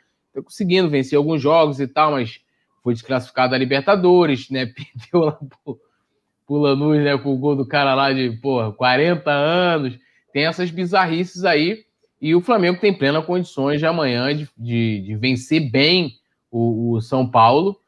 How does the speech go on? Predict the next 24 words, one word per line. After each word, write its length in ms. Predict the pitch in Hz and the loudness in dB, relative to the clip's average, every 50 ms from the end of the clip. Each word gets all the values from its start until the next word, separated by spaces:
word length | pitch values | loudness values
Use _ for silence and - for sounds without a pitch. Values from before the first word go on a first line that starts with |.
| _ _ _ _ _ - | _ _ _ _ _ -6
né? 320 | 101 110 123 135 135 123 | -2 0 0 2 2 0
Até 180 | 113 113 - 127 | 0 0 0 -2
o 60 | 123 | -2
Vicente 300 | 120 117 117 131 117 117 | -2 -4 -6 -6 -4 -2
Flá 120 | 123 120 | -2 -2
tá 80 | 113 131 | 0 0
brincando 360 | 135 135 127 127 131 127 123 | 0 0 -2 -2 -2 -2 -2
aqui, 120 | 117 117 | -2 -2
respeito 500 | 117 117 135 127 123 - - 147 156 151 | -2 -2 -2 -2 -2 -2 -4 -4 -2 -2
o 40 | 165 | -4
dinismo, 540 | 147 143 139 135 139 151 151 139 123 120 120 | -4 -2 0 0 2 2 2 0 0 -2 -2
né? 280 | 123 127 131 131 123 - _ _ | -2 -2 -2 -4 -6 -10 _ _
Fica 240 | - 143 156 156 160 | -6 -4 -4 -2 -2
Diniz, 560 | 147 143 135 127 131 131 156 175 175 - - _ _ _ - _ _ _ _ _ _ _ - | 0 0 0 2 2 2 0 -2 -4 -8 -14 _ _ _ -20 _ _ _ _ _ _ _ -4
é 100 | 110 117 | -2 -2
um 160 | 127 131 123 | -2 -2 -2
cara 360 | - 135 127 131 135 143 143 | 2 2 4 4 4 2 0
que, 880 | 139 - 143 143 139 143 143 143 139 139 135 131 123 120 117 113 101 - | -2 -2 -2 0 2 2 2 2 2 0 0 0 0 0 -2 -4 -6 -8
que, 400 | _ - 123 120 120 120 117 107 - | _ -6 -4 -2 -2 -2 -2 -4 -4
e 220 | 131 160 175 165 180 | -4 -4 -4 0 2
eu 140 | 220 269 | 4 4
não 60 | 294 262 | 6 4
entendo, 420 | 208 - - 160 160 160 156 151 | 2 2 2 2 2 2 2 2
né? 220 | 143 143 135 - | 0 0 -2 -4